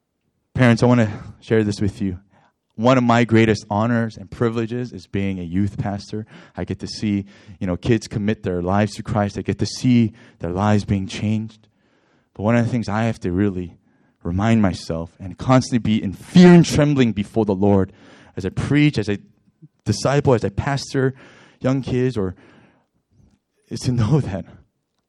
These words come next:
I don't have the power to change them. I wish I could just be like, "Let's all go to heaven." I wish that my preaching was so powerful that it would lead into repentance. And that is my prayer every single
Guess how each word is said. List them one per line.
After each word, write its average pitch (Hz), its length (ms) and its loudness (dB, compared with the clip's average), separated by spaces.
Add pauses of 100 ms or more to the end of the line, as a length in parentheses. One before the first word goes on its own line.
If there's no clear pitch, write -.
I 180 300 8
don't 127 220 4
have 104 200 -6
the 107 60 -6
power 80 500 -8
to 101 100 -12
change 85 340 -16
them. 80 140 -16
I 240 200 4
wish 226 560 6 (260)
I 156 120 0
could 170 340 2 (160)
just 165 160 -10
be - 80 -4
like, 147 160 -6 (280)
"Let's 247 240 8
all 254 240 8
go 214 120 8
to 180 80 6
heaven." 127 500 -4 (760)
I 277 180 8
wish 269 380 8
that 214 140 8
my 220 180 8
preaching 214 500 8
was - 260 2
so 254 200 8
powerful 226 760 4 (580)
that 185 140 8
it 196 80 10
would 202 140 8
lead 214 680 8
into 165 240 -2
repentance. - 800 2 (460)
And 220 120 8
that 254 100 8
is 285 100 6
my 247 120 10
prayer 240 340 8
every 269 240 6
single 247 360 6